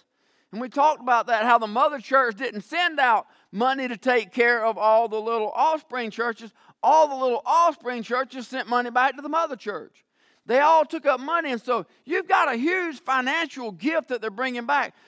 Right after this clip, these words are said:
Maybe Paul thinks in some kind of way, maybe he'll be able to help right some of the wrongs. May-, maybe he's,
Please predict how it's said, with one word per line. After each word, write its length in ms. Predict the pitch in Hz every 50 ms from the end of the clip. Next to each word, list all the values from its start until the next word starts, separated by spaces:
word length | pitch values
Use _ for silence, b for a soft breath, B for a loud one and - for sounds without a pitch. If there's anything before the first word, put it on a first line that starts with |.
| b b b
Maybe 440 | 180 208 269 311 359 349 359 359 339
Paul 680 | - - 285 285 302 311 320 311 311 311 277 233 b b b b b
thinks 280 | - 294 294 285 240 254
in 140 | 285 277 240
some 240 | - 277 285 285 269
kind 200 | 302 269 269 262
of 60 | 262
way, 180 | 285 294 277 247
maybe 280 | 226 240 262 262 269
he'll 160 | 262 285 277 277
be 120 | 247 254
able 200 | 277 277 262 254
to 80 | 254 220
help 440 | 220 220 254 285 277 233 - _ b b b b b
right 380 | - 156 196 247 262 262 220 170
some 220 | - - 254 247 247
of 100 | 240 220
the 80 | 220
wrongs. 640 | 220 226 226 226 190 143 127 110 98 _ 131 _ _ _ _ _ _ _ _ _ _ _ _ _ _
May-, 200 | - 175 220 254
maybe 380 | 233 226 247 269 302 311 320 294
he's, 280 | 277 302 285 277 226